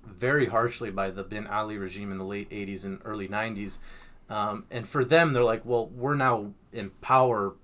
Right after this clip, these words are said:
fifteen years later." Of course, they're part of, uh, the Troika and not, like, in full control of Tunisia. And of course, it was under democracy, not autocracy.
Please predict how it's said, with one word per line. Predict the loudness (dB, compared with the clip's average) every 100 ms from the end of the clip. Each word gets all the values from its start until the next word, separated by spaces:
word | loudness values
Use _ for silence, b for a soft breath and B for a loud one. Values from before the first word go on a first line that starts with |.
| _
fifteen | -6 -4 -2 -4
years | -4 -4
later." | -2 0 -2
Of | -4
course, | -2 -2
they're | -2 -2 -2
part | -2 -2
of, | -4 -8 -16
uh, | -14 -14 -12
the | -10
Troika | 0 4 4 2 -2 -2 B B
and | -4
not, | 2 2 2
like, | -2 -4 -6
in | -10 -10
full | -4 0 0
control | 0 -6 -4 -4
of | -6
Tunisia. | -10 -6 -6 -6
And | -8 -10
of | -14 -6
course, | -6 -4
it |
was | -6
under | -4 -4 -8 -12 -10
democracy, | -6 -2 -4 -6 -10 -10
not | -8
autocracy. | -10 -4 -4 -4 -10 -12 -14